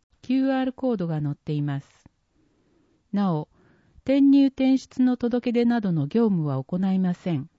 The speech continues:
詳しくは住民課へお問い合わせください。窓口の混雑が予想されるので、可能な人は平日開庁時間中の窓口をご利用ください。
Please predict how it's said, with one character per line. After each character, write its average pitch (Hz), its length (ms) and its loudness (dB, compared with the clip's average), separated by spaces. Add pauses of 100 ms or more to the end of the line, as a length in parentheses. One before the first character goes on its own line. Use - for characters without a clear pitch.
(580)
詳 202 220 -2
し - 140 -12
く 170 160 -8
は 139 200 -4 (160)
住 202 220 0
民 247 220 4
課 233 160 -4
へ 226 100 -2
お 220 100 -4
問 214 200 -4
い 208 60 -4
合 208 60 -4
わ 208 100 -4
せ 202 120 -8
く 196 120 -10
だ 190 140 -6
さ 180 220 -6
い。 131 120 -8 (1160)
窓 233 260 -2
口 302 220 -4
の 196 140 0
混 254 240 0
雑 180 280 -6
が 151 100 -4
予 143 140 -2
想 185 200 -4
さ 180 160 -6
れ 180 120 -2
る 165 100 -6
の 147 160 -4
で、 135 240 -12 (640)
可 196 160 -2
能 214 180 0
な 208 140 -2
人 196 260 -6
は 147 220 -6
平 233 200 -2
日 226 420 -6
開 254 260 -4
庁 247 260 -2
時 220 140 -4
間 233 260 -2
中 220 300 -4
の 208 320 -2
窓 180 280 -2
口 202 280 -6
を 151 120 -4
ご 151 140 -4
利 165 120 -2
用 175 180 -2
く - 120 -10
だ 156 140 -2
さ 151 220 -6
い。 135 100 -8